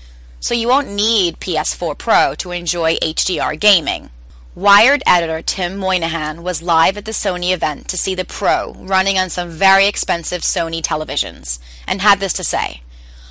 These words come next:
On Sony's super high-end Z Series H D R four K T Vs,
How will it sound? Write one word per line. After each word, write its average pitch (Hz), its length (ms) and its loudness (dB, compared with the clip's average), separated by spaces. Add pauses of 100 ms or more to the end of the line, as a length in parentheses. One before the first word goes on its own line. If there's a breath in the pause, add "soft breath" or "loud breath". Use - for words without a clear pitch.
(360 soft breath)
On 240 240 6
Sony's 185 640 0
super 247 420 -2
high-end 165 600 2
Z 180 260 -2
Series 156 640 -2
H - 240 0
D 180 160 -4
R 156 200 0
four 175 300 -4
K 160 300 -2
T 147 240 -4
Vs, 160 520 -2